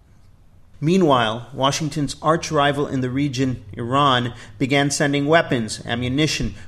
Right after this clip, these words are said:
crucial intelligence, and senior advisors within forty-eight hours of the Mosul crisis.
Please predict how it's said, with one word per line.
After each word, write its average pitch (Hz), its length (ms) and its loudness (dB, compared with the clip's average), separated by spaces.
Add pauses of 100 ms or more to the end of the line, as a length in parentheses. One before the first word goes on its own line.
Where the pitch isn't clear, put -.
crucial 190 460 0
intelligence, 160 840 0
and 117 200 -4 (180)
senior 175 480 2
advisors 135 720 2
within 143 260 -2
forty-eight 180 680 2
hours 139 420 4
of 113 120 -4
the 117 40 -4
Mosul 123 400 -2
crisis. - 680 -8